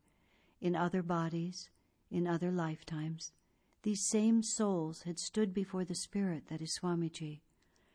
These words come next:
to receive a touch of his consciousness. For Swamiji, it was an act of pure giving.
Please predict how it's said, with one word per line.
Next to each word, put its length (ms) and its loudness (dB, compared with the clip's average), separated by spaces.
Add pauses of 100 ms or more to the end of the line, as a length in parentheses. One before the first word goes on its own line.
(120)
to 100 -4
receive 400 4
a 40 0
touch 540 -4
of 120 -8
his 160 -6
consciousness. 840 -6 (880)
For 100 -6
Swamiji, 800 2 (500)
it 100 -2
was 180 2
an 100 4
act 360 -2
of 160 -8
pure 380 2
giving. 520 -4